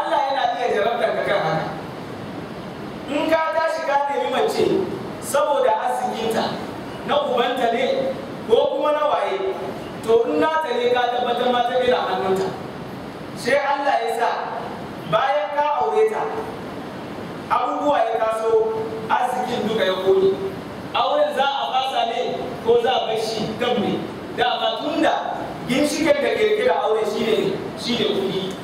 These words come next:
kuma kuɗi ya kuɗe ya za yi. Ko kuma ka aure ta ne saboda dukiyar ubanta. Bayan auren nan da kuka yi,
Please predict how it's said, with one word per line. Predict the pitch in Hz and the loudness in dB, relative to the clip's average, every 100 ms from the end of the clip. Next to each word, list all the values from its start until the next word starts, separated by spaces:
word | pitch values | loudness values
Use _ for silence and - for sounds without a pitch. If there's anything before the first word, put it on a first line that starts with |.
| - - | -10 -2
kuma | 214 | 2
kuɗi | 233 247 240 | 2 2 0
ya | 202 190 185 | 2 2 0
kuɗe | 190 175 | 0 0
ya | 180 | 2
za | - | 2
yi. | - - - - - - - - - - - | 0 -2 -4 -6 -10 -12 -12 -12 -12 -12 0
Ko | 480 605 587 | 4 4 2
kuma | - 302 | -2 0
ka | 311 311 | 2 0
aure | 285 - | 2 2
ta | - | 2
ne | 247 | 0
saboda | 254 285 240 226 | 2 2 2 2
dukiyar | - - 240 226 - | 0 0 2 2 2
ubanta. | 190 - 196 - - - - - - - - - | 0 0 -4 -6 -8 -10 -10 -10 -12 -12 -12 -2
Bayan | 220 277 302 302 | 0 2 0 0
auren | 302 302 294 | 2 2 2
nan | 302 247 | 0 0
da | 220 | 0
kuka | 262 220 | 2 2
yi, | - | 0